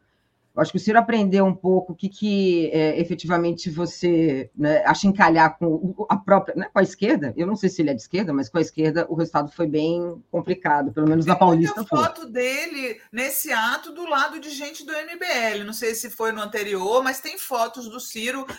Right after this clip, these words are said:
Speaker 2: que perdoou integralmente o M B L, né? Eu, desculpa, eu tenho dificuldade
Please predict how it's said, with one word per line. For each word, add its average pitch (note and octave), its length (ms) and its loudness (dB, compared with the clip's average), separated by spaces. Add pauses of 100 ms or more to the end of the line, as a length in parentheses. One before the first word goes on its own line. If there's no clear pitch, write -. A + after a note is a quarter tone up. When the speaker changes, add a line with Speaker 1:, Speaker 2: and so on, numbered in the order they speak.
Speaker 2:
que G3+ 80 -18
perdoou G#3+ 680 2
integralmente A3 1040 -2
o A#3 40 0
M G3+ 200 -4
B G3 120 0
L, F#3 500 2
né? F#3+ 180 -6 (320)
Eu, A#3+ 380 2
desculpa, G#3 400 -6
eu G#3 60 -4
tenho A#3+ 180 -6
dificuldade G#3+ 960 -4